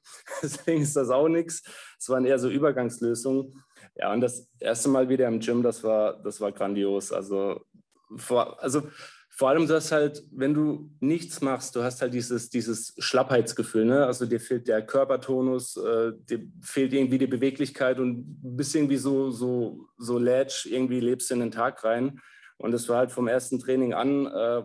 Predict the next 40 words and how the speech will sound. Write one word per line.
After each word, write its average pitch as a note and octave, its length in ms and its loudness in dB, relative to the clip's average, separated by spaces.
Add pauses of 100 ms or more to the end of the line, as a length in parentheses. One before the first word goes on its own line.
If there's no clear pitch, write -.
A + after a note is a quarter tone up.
wo A#2+ 220 -6
man B2+ 180 2
wieder B2 360 0 (220)
so G#2+ 140 -6
einen A#2+ 80 2
richtigen, B2+ 600 -2
schönen B2 260 0
Muskeltonus C3 680 -2
hatte, B2 280 -2
wo, A2+ 320 -2
wo A2+ 100 -6
es - 140 -4
einem B2 160 0
gut D3 240 -2
geht, C3+ 280 0
wo, B2 340 -2
wo B2 80 -4
man B2 160 0
wirklich, B2 260 -2 (160)
wirklich B2+ 320 -4
Lust C3+ 240 0
drauf G#2+ 200 4
hatte. A2+ 260 2
Und A2+ 380 0 (560)
ja, A2+ 300 0
also A2 220 -2
ich B2+ 60 2
hab - 80 -12
dann A#2+ 140 -2
auch A#2 120 -4
vom A#2+ 180 -4
ersten A#2 260 -4
Tag A#2+ 220 -4
wieder B2 160 0
eine A#2 160 0
Trainingsroutine C3 720 -2
mir B2+ 200 0
reingeholt, B2+ 600 -2
äh, - 20 -12
und G#2+ 640 -4